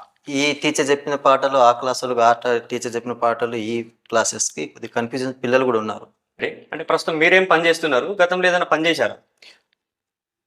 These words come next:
Speaker 1: అలా నేను రెండు వేల పదిహేనులో, ఆ, ఫీల్డ్ అసిస్టెంట్ చేశాను. నాకు ఫోర్ ఇయర్స్ ఫీల్డ్ అసిస్టెంట్ చేశాను. ఉపాధి హామీ పని చాలా మంచి వర్క్ చేశాను,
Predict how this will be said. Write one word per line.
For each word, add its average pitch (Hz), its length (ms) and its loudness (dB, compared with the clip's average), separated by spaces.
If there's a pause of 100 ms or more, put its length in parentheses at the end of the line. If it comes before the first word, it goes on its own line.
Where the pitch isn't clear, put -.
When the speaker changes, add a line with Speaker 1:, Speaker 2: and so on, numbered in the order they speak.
(100)
Speaker 1:
అలా 143 180 2
నేను 139 600 0 (400)
రెండు 131 240 -2
వేల 135 460 2 (100)
పదిహేనులో, 123 720 -2 (340)
ఆ, 113 140 0
ఫీల్డ్ 127 280 -2
అసిస్టెంట్ 127 300 -4
చేశాను. 104 280 -4
నాకు 101 220 -10
ఫోర్ 113 260 -2
ఇయర్స్ 120 260 -4
ఫీల్డ్ 117 220 -4
అసిస్టెంట్ 107 540 -8
చేశాను. 110 420 -6 (380)
ఉపాధి 117 280 0
హామీ 123 380 -4
పని 117 300 -4 (120)
చాలా 110 520 0 (180)
మంచి 120 640 -2 (160)
వర్క్ 123 300 2
చేశాను, 147 480 -2